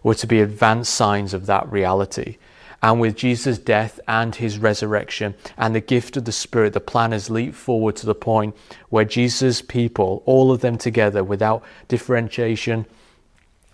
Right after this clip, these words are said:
on ethnic lines or any other, constitute the new temple in which God already lives by the Spirit.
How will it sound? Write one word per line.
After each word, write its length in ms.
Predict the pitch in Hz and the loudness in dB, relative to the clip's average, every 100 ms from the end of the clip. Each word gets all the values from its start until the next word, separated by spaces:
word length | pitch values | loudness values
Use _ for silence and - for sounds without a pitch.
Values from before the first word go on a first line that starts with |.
| - | -6
on 160 | 127 120 | -4 0
ethnic 460 | 117 113 - 123 | 0 -2 -4 -4
lines 400 | 117 101 101 101 | 0 2 0 -2
or 100 | 117 | -4
any 280 | - 113 117 | -4 -2 0
other, 320 | 110 101 95 - - _ | 0 2 -2 -4 -20 _
constitute 760 | - 143 139 - 117 - 113 120 | -6 -4 -4 -6 -10 -6 -6 -4
the 100 | 107 | -6
new 340 | 104 107 113 | -4 -2 -2
temple 680 | 110 - 113 104 98 95 - - - | -4 -4 -4 -2 0 0 -4 -14 -12
in 100 | - | -2
which 220 | 101 104 | -2 0
God 260 | - 104 104 | 2 4 4
already 480 | - 110 104 104 110 | 2 2 4 2 2
lives 380 | 104 95 95 - | 0 0 -4 -4
by 240 | 95 92 | 0 0
the 100 | 104 | -2
Spirit. 540 | - - 101 - - | -10 -8 -6 -6 -10